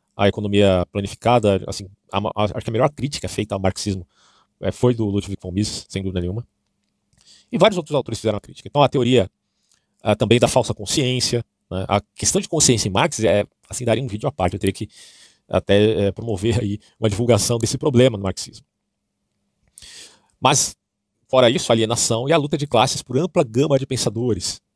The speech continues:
desde Sombart, Popper, Hayek e outros, tá?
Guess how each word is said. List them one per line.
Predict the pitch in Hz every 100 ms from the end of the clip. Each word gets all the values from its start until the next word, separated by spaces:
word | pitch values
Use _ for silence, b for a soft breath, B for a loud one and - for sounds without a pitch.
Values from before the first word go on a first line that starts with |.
| _ _ _ _ _ _ _ _
desde | 101 101
Sombart, | - 131 139 110 -
Popper, | 123 - 113 104 - -
Hayek | 110 117 107 - _ _
e | -
outros, | 92 - - - _
tá? | 82